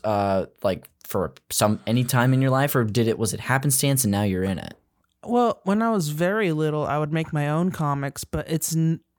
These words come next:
Speaker 2: and my background isn't art, but the thing is, like, me ending up working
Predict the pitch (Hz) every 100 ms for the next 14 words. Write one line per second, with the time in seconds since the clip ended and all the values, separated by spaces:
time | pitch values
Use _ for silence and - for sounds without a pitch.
0 | _ _ - 180 180 233 - 254 180 180
1 | 175 139 147 156 147 120 151 147 160 180
2 | 165 151 147 151 139 160 170 180 - 160
3 | 160 151 151 - 160 160 156 156 147